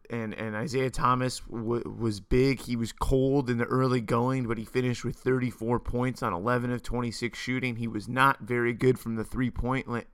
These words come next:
uh, three-point line, but he was good enough to get to the line and, and, and make his other, his other shots to, to make it count. And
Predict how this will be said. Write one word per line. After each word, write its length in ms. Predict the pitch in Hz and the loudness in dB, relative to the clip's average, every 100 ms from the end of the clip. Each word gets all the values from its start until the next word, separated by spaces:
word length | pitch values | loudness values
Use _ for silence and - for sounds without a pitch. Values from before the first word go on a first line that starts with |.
| _ - | _ 0
uh, 280 | 120 113 98 | 2 2 0
three-point 580 | 127 139 - 127 120 | 0 2 2 0 -2
line, 600 | 107 117 143 143 139 104 - - - - 143 - | -2 0 4 4 4 -2 -10 -18 -20 -20 -18 0
but 360 | 98 123 117 - - - | 4 6 4 -2 -20 -18
he 160 | - 131 | -6 -2
was 320 | 123 113 92 - 101 | 0 0 -2 -12 -4
good 260 | 117 131 | 2 2
enough 600 | 110 117 117 113 - - - - - | 2 -2 0 0 -4 -18 -20 -20 -12
to 580 | - 131 120 117 113 - - - - _ _ _ _ _ _ _ _ - _ 127 | -4 -2 0 0 -2 -4 -16 -20 -20 _ _ _ _ _ _ _ _ -20 _ -4
get 220 | 131 139 | -2 0
to 100 | 147 | 2
the 140 | 131 | 2
line 480 | 123 120 117 117 117 | 6 8 8 8 4
and, 240 | - 120 - | 2 -2 -4
and, 200 | 113 104 | -6 -6
and 280 | 110 113 117 | -6 -4 -2
make 380 | 123 120 - - - - - | -2 -2 -8 -18 -20 -16 -4
his 200 | 123 107 | -2 2
other, 420 | 131 135 123 120 - | 4 6 4 2 -4
his 220 | 113 156 | -8 -4
other 220 | - 120 110 | 0 0 0
shots 400 | - 127 123 - | 0 0 0 -4
to, 240 | 117 113 | -2 -2
to 120 | - 117 | -4 -4
make 240 | 123 113 | -4 -6
it 120 | 95 | -8
count. 400 | - 143 139 127 - | -8 0 2 0 -2
And 380 | 123 120 113 | -4 -4 -4